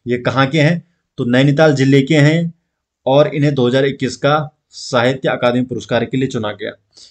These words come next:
इनके जो आत्मकथात्मक संस्करण है, जिनके लिए दिया गया है मेरी यादों का पहाड़, मेरी यादों का पहाड़, तो मेरी यादों का पहाड़ के लिए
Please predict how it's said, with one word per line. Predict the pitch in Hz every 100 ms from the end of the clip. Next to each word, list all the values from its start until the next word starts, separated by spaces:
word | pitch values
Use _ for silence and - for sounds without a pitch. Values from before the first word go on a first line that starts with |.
| _ _ _ _ _
इनके | 156 151 170 196
जो | 160 175 -
आत्मकथात्मक | 131 147 165 170 139 135 143 147
संस्करण | - 123 - 135 135
है, | 143
जिनके | 127 127 131
लिए | 139
दिया | 131 120 120
गया | 131 131
है | 147 156 _ _ _ _ -
मेरी | 117 127 139 143 165 180 - _ _ _ _ _ -
यादों | 110 127 127 143 143
का | 139
पहाड़, | 139 110 104 98 - _ _ _ _ _ _ _ _ _ _ _ _ _ -
मेरी | 117 123 139 151 165
यादों | 127 117 123 127
का | 131 165 175 - _ -
पहाड़, | 104 107 107
तो | 123
मेरी | 120 135 156 165
यादों | 139 131 143
का | 147 143
पहाड़ | - 120 127 127
के | 131 120
लिए | 117 139